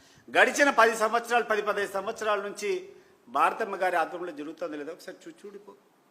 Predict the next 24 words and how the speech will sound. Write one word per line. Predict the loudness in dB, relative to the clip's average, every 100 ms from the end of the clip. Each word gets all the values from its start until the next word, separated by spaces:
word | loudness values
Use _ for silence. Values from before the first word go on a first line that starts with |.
| _ _ _ _ _ -8
ఎవరైతే | -4 -2 -2 -4
వికా-, | -4 0 2 2 0
వికలాంగులు | -4 2 4 2 -2
ఉన్నారో, | -4 -4 -4
ఎవరైతే | -6 -4 -6 -4 -2 -2 -4 -16 -20 _ _ _ _ _ _ -2
మానసికంగా | 6 6 6 -2 0
సరిగ్గా | 0 0 -4 -2
లేదో | 0 0 -2
ఆ | -4
పిల్లల | -6 -12 -4 -4 -4
కోసం | -6 -10 -12
అని | -12
చెప్పి | -8 -4
అరవై | -4 -4
ఐదు | -8
మంది | -10 -12
విద్యార్థులకు | -12 -8 -8 -8 -12 -12
విజేత | -10 -8 -8
స్కూల్ | -10 -12 -12
అని | -12
చెప్పి | -12 -16
పులివెందులో | -14 -12 -10 -10 -12
పెట్టిస్తా | -14 -18 -20 -20
ఉన్నారు. | -20 -20